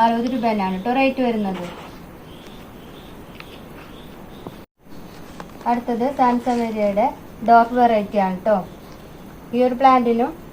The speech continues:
അൻപത് രൂപ തന്നെയാണ് ട്ടോ റേറ്റ് വരുന്നത്. അടുത്തത് റിയോ പ്ലാന്റിൻ്റെ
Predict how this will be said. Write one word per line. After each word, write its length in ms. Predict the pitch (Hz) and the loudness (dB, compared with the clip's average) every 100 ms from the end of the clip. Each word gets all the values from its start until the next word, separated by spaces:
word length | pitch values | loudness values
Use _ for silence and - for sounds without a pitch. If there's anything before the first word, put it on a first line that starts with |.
| - 214 | -2 2
അൻപത് 280 | 240 247 277 | 4 2 2
രൂപ 100 | 247 233 | 4 4
തന്നെയാണ് 300 | 214 190 185 | 4 0 0
ട്ടോ 60 | 226 | 2
റേറ്റ് 240 | 269 262 262 | 4 2 2
വരുന്നത്. 400 | 247 226 208 185 180 - - - - - - - - - - - - - - - - - - - - - - - - - - - - - - - - - - - - - - - - - - - - - - 240 | 2 2 -2 -4 -8 -10 -18 -18 -20 -20 -20 -20 -20 -20 -20 -20 -20 -20 -18 -18 -20 -20 -20 -20 -18 -18 -18 -18 -18 -18 -18 -18 -18 -18 -18 -14 -14 -14 -16 -18 -18 -18 -16 -16 -18 -18 -20 -20 -18 -18 0 2
അടുത്തത് 320 | 254 254 240 294 | 4 2 2 2
റിയോ 180 | 285 262 254 | 2 2 4
പ്ലാന്റിൻ്റെ 460 | 247 240 226 220 | 4 4 2 0